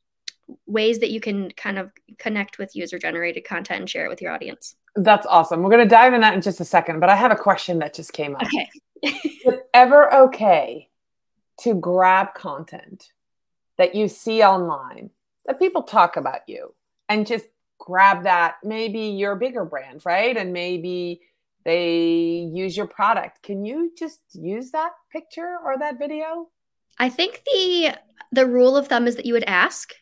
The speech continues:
Speaker 1: You would,
Speaker 2: Okay.
Speaker 1: you would reach out to them and you'd say, "Hey, that was really great. We really appreciated it." Maybe you could even compensate them for that post in some way, uh, you know, so, do something, may-, maybe even a small gesture. Uh, have you ever heard the story of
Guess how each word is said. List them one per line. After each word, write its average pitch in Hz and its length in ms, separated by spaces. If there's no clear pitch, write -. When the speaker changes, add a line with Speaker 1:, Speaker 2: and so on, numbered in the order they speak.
Speaker 1:
You 240 200
would, 226 320
Speaker 2:
Okay. 196 100
Speaker 1:
you 233 80
would 226 140
reach 233 200
out 202 120
to - 80
them 220 100
and 220 100
you'd 214 140
say, 233 120
"Hey, 392 280
that 269 160
was 285 140
really 320 240
great. 277 200
We 247 120
really 277 280
appreciated 247 540
it." 240 240
Maybe 240 180
you 277 100
could 277 120
even 233 200
compensate 247 640
them 262 160
for 226 180
that 226 240
post 254 320
in 254 120
some 247 260
way, 247 320
uh, 190 340
you 208 140
know, 196 160
so, 208 180
do 226 100
something, 208 500
may-, 233 160
maybe 220 220
even 208 280
a 214 40
small 190 280
gesture. 190 540
Uh, 214 280
have 240 200
you 302 300
ever 294 180
heard 262 320
the 233 80
story 226 540
of 196 400